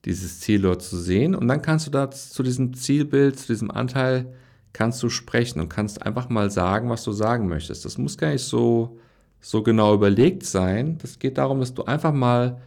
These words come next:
loswerden kannst, was du da empfindest. Zum Beispiel, "Ich find's toll, wie du das gemacht hast. Das hast du super hinbekommen.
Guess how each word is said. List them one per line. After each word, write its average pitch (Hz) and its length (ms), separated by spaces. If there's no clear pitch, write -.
loswerden 139 760
kannst, 131 380
was 123 180
du 131 60
da 123 460
empfindest. 123 840
Zum 95 200
Beispiel, 85 640
"Ich - 160
find's - 240
toll, 120 320
wie 107 60
du 95 120
das 90 180
gemacht 76 420
hast. - 280
Das - 140
hast 98 200
du 107 60
super 117 320
hinbekommen. 78 880